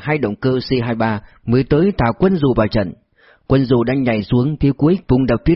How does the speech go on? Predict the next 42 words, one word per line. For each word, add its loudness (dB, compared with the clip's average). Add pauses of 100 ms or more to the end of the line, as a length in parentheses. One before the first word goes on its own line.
tây 2
nam -2
ấp -4
Tân 0
Thới -2 (220)
và 0
tức 0
khắc -2
mở 0
đợt 2
tấn 0
công 0
cái 0
hiệu 0
quả, -2 (340)
nhưng 0
trả -2
giá -2 (140)
cũng -2
khá -4 (100)
đắt, -2 (380)
mười 2
chín 0
chết, 0 (280)
ba 2
mươi 0
hai 0
bị -2
thương, 0 (280)
có 0
một 0
đại 0
úy 2
và 0
một 0
trung 2
sĩ -2 (120)
cố 0
vấn 0
Mỹ. -2 (2750)
Bóng 0
đêm 0